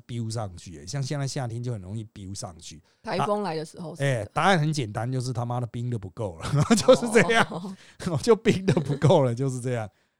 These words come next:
Speaker 1: 啊，好，那蛋农是不是一直都难以转型加大产量？是的，没错。所以如果你要说陈吉仲是不是有责任？有啊。蛋的问题是现在才有吗？不是啊。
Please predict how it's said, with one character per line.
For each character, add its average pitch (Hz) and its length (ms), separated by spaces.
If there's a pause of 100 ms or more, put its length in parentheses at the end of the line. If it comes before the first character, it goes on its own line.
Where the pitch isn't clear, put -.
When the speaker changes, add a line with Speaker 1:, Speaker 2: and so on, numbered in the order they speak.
(100)
Speaker 1:
啊， 78 240 (340)
好， 262 320
那 311 140
蛋 339 240
农 208 180
是 240 80
不 202 80
是 202 100
一 202 80
直 185 120
都 196 140
难 160 200
以 165 80
转 120 180
型 120 220
加 131 140
大 127 100
产 90 140
量？ 107 180
是 - 160
的， 254 100
没 160 160
错。 - 300 (240)
所 320 140
以 330 40
如 311 120
果 302 100
你 214 120
要 220 120
说 240 160
陈 202 160
吉 214 100
仲 220 200
是 208 100
不 202 80
是 196 60
有 117 100
责 113 140
任？ 127 160
有 92 160
啊。 71 200 (120)
蛋 202 120
的 185 80
问 185 140
题 131 100
是 139 80
现 151 160
在 135 120
才 101 140
有 90 100
吗？ 82 200
不 - 80
是 110 200
啊。 80 160